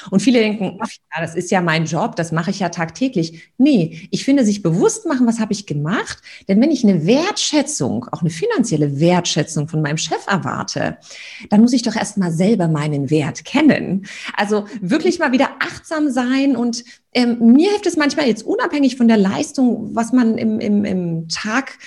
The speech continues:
was weiß ich, vielleicht jetzt für den Arbeitgeber bringt, auch generell mal am Abend aufzuschreiben, was ist gut gelaufen. Denn dann kommt man wieder ein bisschen in die Achtsamkeit, in die Wahrnehmung rein, kann sich selber mal auf die Schulter klopfen, denn wenn's der Chef machen sollte, dann sollte man natürlich mit, mit gutem Beispiel vorangehen, ne?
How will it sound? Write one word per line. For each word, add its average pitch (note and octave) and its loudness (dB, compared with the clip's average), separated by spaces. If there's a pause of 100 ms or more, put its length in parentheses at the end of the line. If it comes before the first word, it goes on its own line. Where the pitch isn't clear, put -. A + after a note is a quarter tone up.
(240)
was D#3 -2
weiß F3+ -4
ich, A3+ 0
vielleicht E3+ -2
jetzt F3+ -6
für E3+ 0
den D#3 0
Arbeitgeber D#3+ 0
bringt, G#3+ -2 (300)
auch - -4
generell C4 2
mal F4 -2
am G3+ 0
Abend F3+ -2
aufzuschreiben, G3 -2
was C4 0
ist C4+ -4
gut E4+ 0
gelaufen. C#4+ -2 (180)
Denn A#3+ 6
dann A#3+ 8
kommt C4+ -2
man C4 0
wieder B3+ 4
ein A#3+ 6
bisschen B3 0
in A3+ 2
die A3 0
Achtsamkeit, B3 -2
in G#3+ 2
die E3+ 2
Wahrnehmung B3+ 4
rein, A3 0 (260)
kann G3+ 2
sich F3+ 2
selber G#3 2
mal A#3 2
auf A3+ -6
die G3+ -2
Schulter G#3 -2
klopfen, G3 -2
denn F3 0
wenn's F3 -4
der F#3 -4
Chef - -8
machen F#3 -2
sollte, F3 0 (280)
dann F3 -2
sollte E3+ 0
man E3+ 0
natürlich E3+ -2
mit, E3+ -4
mit E3 -4
gutem G3+ -2
Beispiel E3 -2
vorangehen, D#3+ 0
ne? D3+ -2